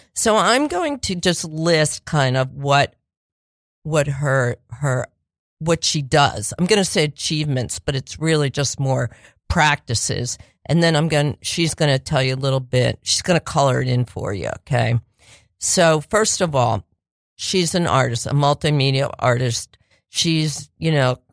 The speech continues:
shown a billion places,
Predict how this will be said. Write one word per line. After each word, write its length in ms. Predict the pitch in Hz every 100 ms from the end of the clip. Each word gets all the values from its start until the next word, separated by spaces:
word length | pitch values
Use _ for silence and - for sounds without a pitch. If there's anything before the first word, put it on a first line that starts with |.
| _
shown 720 | - - 170 151 151 151 147 - -
a 80 | 143
billion 680 | 135 - 160 151 151 147 143
places, 800 | - 131 131 - 123 120 117